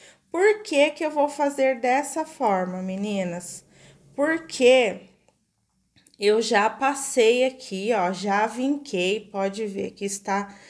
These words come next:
vincadinho, ó. Então, depois que eu alfinetar, eu já vou vir aqui, ó, e já vou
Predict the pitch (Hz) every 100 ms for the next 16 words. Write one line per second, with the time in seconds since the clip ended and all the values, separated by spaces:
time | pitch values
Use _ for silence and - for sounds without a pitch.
0 | - _ - 185 226 269 294 311 277 202
1 | 190 180 220 240 185 165 - - _ 196
2 | 220 208 240 247 285 - - 208 254 254
3 | 294 302 392 392 - 277 240 208 196 233
4 | 262 285 269 226 190 196 240 233 214 208
5 | - - - 240 262 285 285 294 294 269
6 | 247 262 262 - 214 233 262 190 - -
7 | 247 254 269 240 254 220 220 208 214 277
8 | -